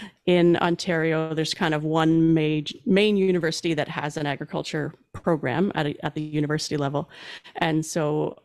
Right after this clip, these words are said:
I wasn't in agriculture. My degree is actually in geography, but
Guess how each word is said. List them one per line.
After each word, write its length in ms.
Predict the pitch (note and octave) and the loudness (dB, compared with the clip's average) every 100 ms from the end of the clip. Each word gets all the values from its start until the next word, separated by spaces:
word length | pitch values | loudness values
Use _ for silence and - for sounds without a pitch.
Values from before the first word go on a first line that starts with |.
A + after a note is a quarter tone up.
| _ - | _ -2
I 360 | E3 F3 G3+ | 0 2 2
wasn't 520 | F3+ F3+ G3 A#3 A3 | 2 2 0 -2 -2
in 100 | G3+ | 0
agriculture. 720 | F3 E3 E3 D#3 F3+ D4+ D4 A#3 | 0 0 -2 -4 -4 -2 0 0
My 220 | G3+ F3 | 0 0
degree 240 | E3+ E3 | -2 -2
is 80 | D#3+ | 0
actually 300 | D#3 - D#3+ | 0 -2 -2
in 100 | D3+ | 0
geography, 640 | E3 D#3+ E3 F3 E3+ D#3+ - - F#3+ | 2 0 0 -4 -4 -4 -6 -18 -16
but 520 | - F3 D3+ C3+ - | -4 0 0 -2 -10